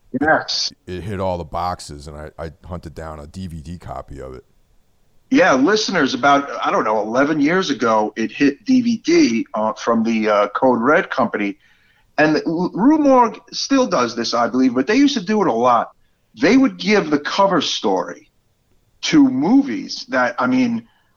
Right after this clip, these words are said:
Speaker 1: you know, really taking gambles with their covers, right, Mike? Remember, like,
Speaker 2: Yeah.
Speaker 1: you know, they, they gave this the cover story, actually. And that's how a lot of people heard about it. So, yeah, re-, really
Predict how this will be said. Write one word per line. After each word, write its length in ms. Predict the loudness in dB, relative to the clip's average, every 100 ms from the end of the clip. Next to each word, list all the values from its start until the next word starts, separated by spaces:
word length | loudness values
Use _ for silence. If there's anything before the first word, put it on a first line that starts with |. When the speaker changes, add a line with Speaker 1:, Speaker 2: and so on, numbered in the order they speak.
| _ _ -8
Speaker 1:
you 100 | 0
know, 400 | 2 2 0 -4 -8
really 400 | -2 2 4 4
taking 460 | 0 -2 -2 -2 -2
gambles 540 | 2 2 0 -4 -6
with 100 | -8
their 120 | -6 -6
covers, 420 | 0 0 -2 -2
right, 200 | 0 0
Mike? 240 | 0 -2
Remember, 360 | -2 0 2 2
like, 240 | 2 0 -4 -20 _ -12
Speaker 2:
Yeah. 160 | -8 -6
Speaker 1:
you 140 | -2 2
know, 140 | 4
they, 100 | 2 2
they 140 | 0
gave 260 | 2 2 4
this 220 | 2 2
the 60 | -2
cover 260 | 0 0
story, 380 | 0 -4 -6 -8
actually. 400 | -12 -12 -14 -16 _ _ _ 0
And 200 | 2 4
that's 240 | 2 2
how 220 | 2 2
a 20 |
lot 160 | 4 2
of 60 | 0
people 180 | -2
heard 220 | -2 0 0
about 300 | 0 -4 -4
it. 100 | -12 _
So, 500 | -4 2 4 4 0 _ _ _ _ 0
yeah, 300 | 4 4 0 -8 0
re-, 220 | 2 2
really 520 | 4 4 6 4 2